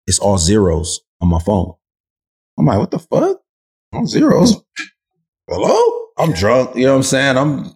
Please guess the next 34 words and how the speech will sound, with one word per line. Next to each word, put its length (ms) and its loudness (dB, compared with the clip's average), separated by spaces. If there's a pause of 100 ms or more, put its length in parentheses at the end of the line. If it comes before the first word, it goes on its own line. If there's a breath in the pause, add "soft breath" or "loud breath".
in 180 -2
my 260 0
Miami 380 0
partying. 580 0 (500 loud breath)
And, 220 2
um, 280 2
and 100 4
like, 140 4
"Hey, 200 2
how 220 0
you 100 2
doing, 220 2
Mister 200 0
Ball? 300 0
This 160 -2
is 140 -6
such 180 0
and 100 2
such 300 0
with 160 0
the, 200 2
uh, 420 0 (400)
Drug 280 0
Enforcement, 600 -2 (160)
uh, 220 0
Agency." 520 -2 (600)
"Huh? 340 2 (320)
The 100 2
who?" 380 2 (920)
"Yeah, 180 2
the 100 -2
D 360 -2
E 60 2
A 380 2